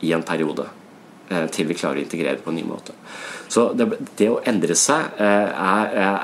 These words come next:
er vanskelig fordi vi har motstand i oss selv mot det. Eh, samtidig så er det sannsynlig at miljøet rundt oss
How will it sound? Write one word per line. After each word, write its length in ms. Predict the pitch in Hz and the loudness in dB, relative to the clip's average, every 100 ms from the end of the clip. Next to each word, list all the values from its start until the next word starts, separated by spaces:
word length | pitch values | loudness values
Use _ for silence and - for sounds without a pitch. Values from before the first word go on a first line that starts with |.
| 95 | 0
er 120 | 104 - | 0 0
vanskelig 480 | 107 175 - - 127 | 0 2 0 -2 0
fordi 220 | 110 95 | 2 2
vi 80 | 95 | 2
har 120 | 101 | 2
motstand 500 | 110 92 - 98 95 | 2 2 0 2 2
i 40 | 90 | 2
oss 100 | - - | 4 4
selv 280 | 127 196 92 - 113 | 2 0 -8 -2 2
mot 180 | 107 - | 2 2
det. 120 | 202 - - - - - | -2 -6 -18 -20 -18 -2
Eh, 300 | 107 107 104 - | 4 4 4 2
samtidig 640 | - 135 131 101 87 113 160 - | 2 2 2 2 4 4 4 0
så 300 | - 131 123 95 | 0 2 0 2
er 280 | 92 123 - - - - - - - | 2 2 -4 -14 -20 -20 -20 -20 -8
det 240 | - 113 | 0 2
sannsynlig 720 | - 123 - - 92 85 107 127 | 4 2 2 2 2 2 2 0
at 140 | 101 - | -2 2
miljøet 440 | 113 110 95 110 117 | 2 4 4 4 4
rundt 300 | 90 - 180 | 0 0 0
oss 240 | 185 - | 0 0